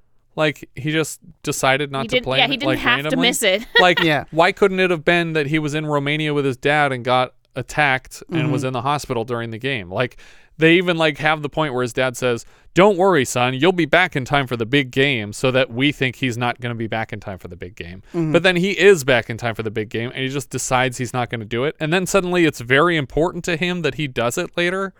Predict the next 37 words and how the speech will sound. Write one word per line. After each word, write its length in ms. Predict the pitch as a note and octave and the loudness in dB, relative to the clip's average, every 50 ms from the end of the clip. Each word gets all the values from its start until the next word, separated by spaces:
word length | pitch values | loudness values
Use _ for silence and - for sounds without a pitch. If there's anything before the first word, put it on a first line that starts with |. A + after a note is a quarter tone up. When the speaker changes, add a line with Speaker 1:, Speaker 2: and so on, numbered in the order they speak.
| - - - _ _ - | -20 -20 -20 _ _ -10
Speaker 1:
It's 140 | D3 - D#3+ | -2 2 2
like, 120 | D#3 C#3+ | 2 2
why 280 | C3+ B2+ C#3 D3+ E3 F3+ | 2 2 4 4 4 4
do 80 | F#3+ | 0
you 140 | F#3+ F#3 E3+ | -2 -2 -4
suddenly 420 | - - F#3 F3+ E3+ F3 E3+ E3+ | 0 0 0 0 0 -4 -4 -6
care? 480 | D#3+ - - F3 F3 D#3+ A2+ F2+ D#2 - _ _ _ _ _ _ _ _ _ _ _ _ _ _ _ - _ _ _ | -6 -4 0 0 2 2 0 -2 -6 -10 _ _ _ _ _ _ _ _ _ _ _ _ _ _ _ -20 _ _ _
You 100 | C#3+ D3 | -2 2
didn't 280 | C#3 F3+ F#3+ G3 E3 | 4 4 2 2 -4
care 560 | D3 - F3 F#3 F#3+ F3 D3 C#3 C#3 C#3+ C#3+ - - - - | -6 -2 0 2 2 4 2 2 0 -2 -6 -12 -20 -12 -6
Speaker 3:
Yeah. 140 | D#3+ D#3 C#3 | -4 -2 0
Speaker 1:
when 160 | C#3+ D3+ D#3 | 0 0 0
the 60 | D3+ | 0
big 200 | C3+ C#3 D3+ C#3 | 0 -2 -2 -2
game 260 | B2+ C#3 C#3 D#3 E3 D3+ | 0 0 0 0 0 -2
happened. 400 | - A2+ G#2+ - - G#2+ G#2+ A2+ A2 G2+ | -4 -4 -6 -6 -8 -12 -10 -10 -4 0
Why 180 | A2+ A#2+ B2+ C#3 | 2 4 4 4
do 60 | C#3 | 4
Speaker 3:
Well, 80 | C#3 | 2
Speaker 1:
you 100 | C#3+ C#3 | 0 -2
care 280 | B2+ - - C3+ C3 C3 | -4 -4 -2 -2 -2 -2
now? 240 | B2 A#2+ B2 A#2+ G#2+ | -2 -4 -4 -2 -2
What 200 | G2+ A#2 C#3+ - | 0 2 6 6
Speaker 3:
well, 100 | G3 G#3+ | 6 6
Speaker 1:
changed? 460 | - D3 C3+ A2 F#2 E2 - - G3 | 6 0 -2 -2 -6 -12 -14 -2 2
Speaker 3:
well, 160 | F#3+ F#3 F#3+ | 4 4 4
what 180 | E3 F#3 F#3 - | 4 2 0 0
changed 380 | - G#3 G#3 G#3 G#3+ G3 - | 0 -2 0 0 -2 -4 -2
was 340 | F3 F3 F3 E3 D#3 C#3+ - | 2 2 4 4 4 0 -4
he 160 | - D3 E3 | -6 -4 -4
realized 400 | D#3+ D#3 E3+ E3 D#3 D3+ D3 C#3+ | 0 0 2 2 2 2 0 -2
that 80 | - C3+ | -6 -6
that's 220 | C#3 D3 C#3+ - | -4 -4 -4 -4
part 260 | - - D#3 D3+ D3+ D3 | -8 -4 -2 -2 -2 -2
of 160 | C#3+ B2 B2 | -6 -6 -8
the 100 | C3+ C3 | -10 -10
prophecy 840 | - - - - C#3 D#3 D3 - - F3 - - G3 G3 G3+ G#3+ G3+ | -10 -12 -8 -2 -2 -2 -2 -2 -6 -12 -10 -10 -10 -10 -10 -12 -14